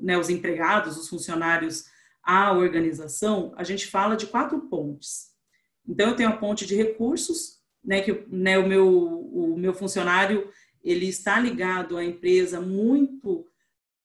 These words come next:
por conta de benefícios, de salário, né? Ele, ele, ele fica ali muito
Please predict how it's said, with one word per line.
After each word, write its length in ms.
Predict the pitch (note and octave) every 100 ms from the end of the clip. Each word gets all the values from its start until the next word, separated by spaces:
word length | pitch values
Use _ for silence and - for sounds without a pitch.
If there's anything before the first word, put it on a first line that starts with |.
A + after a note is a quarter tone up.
| _
por 300 | F#3 F#3 F#3+
conta 360 | G#3 G#3 G3+ F#3+
de 140 | F#3+
benefícios, 1120 | G#3 A#3+ - A3+ G#3+ G#3+ G3 - - F#3 F3+
de 100 | F3+
salário, 1200 | F#3 A3 G#3+ F3+ G3+ G3+ G3+ F#3+ F3+ F3 F3 F3 - _ _
né? 240 | F#3 G#3+ G#3
Ele, 320 | G3 G#3 -
ele, 500 | F3 F3+ F#3+ G3 - -
ele 220 | F#3 G3
fica 580 | - A3+ A#3+ A3+ A3 -
ali 320 | F#3 F#3 G#3
muito 440 | A3 G#3 A#3+ B3+